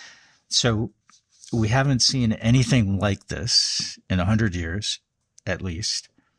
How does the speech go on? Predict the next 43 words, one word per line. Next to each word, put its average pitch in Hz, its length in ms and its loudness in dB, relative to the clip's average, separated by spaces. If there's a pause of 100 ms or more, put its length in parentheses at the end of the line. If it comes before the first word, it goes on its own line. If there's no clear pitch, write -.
(1800)
Grief - 840 -4 (180)
is 95 520 -4 (100)
difficult 120 580 -2
enough 92 640 -4 (180)
in 90 120 0
a 85 100 0
normal 92 420 0
year, 82 420 -8 (1120)
but 98 140 -4
when 104 220 0
you 110 200 2
can't 117 460 0
go 113 320 0
to 110 240 -2
the 87 120 -4
hospital 117 640 -2
to - 120 -8
be 92 180 -2
with 98 220 0
them 104 140 2
and 90 100 2
hold 92 240 -2
their 85 140 -6
hand, 98 540 -2 (920)
when, 95 260 -4
and 98 160 0
it 92 100 -2
doesn't 117 260 4
even 107 180 4
have 107 220 -2
to - 80 -8
be 90 120 -2
a 82 60 -4
covid 120 360 -2
case. - 420 -12
They 101 100 0
won't 104 240 4
let 95 140 0
anybody 82 480 0
in 80 140 -4
for - 180 -6
any 123 200 2
case. - 460 -10